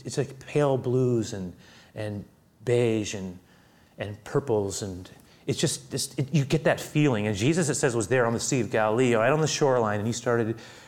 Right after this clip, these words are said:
making bread. He built a fire, and it says he, he started baking, uh, fish, bread and fish on the fire. And then he has that amazing conversation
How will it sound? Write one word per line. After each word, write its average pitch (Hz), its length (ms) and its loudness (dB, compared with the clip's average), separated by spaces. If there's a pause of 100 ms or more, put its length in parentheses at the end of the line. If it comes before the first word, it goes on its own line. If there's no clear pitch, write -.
(120)
making 107 580 -2 (440)
bread. 120 320 2
He 139 120 0
built 143 300 0
a 151 40 -2
fire, 127 600 0
and 104 100 -6
it 107 120 -8
says - 180 -6
he, 120 100 -6 (160)
he 107 80 -14
started 107 300 -4
baking, 107 460 -4 (600)
uh, 98 160 -16 (220)
fish, - 400 -6
bread 113 160 -2
and 123 100 -4
fish - 240 -4
on 95 120 -8
the 95 80 -12
fire. - 360 -16 (1300)
And 131 80 0
then 160 100 4
he 151 80 4
has 143 180 2
that 127 120 4
amazing 113 380 2
conversation 104 640 -6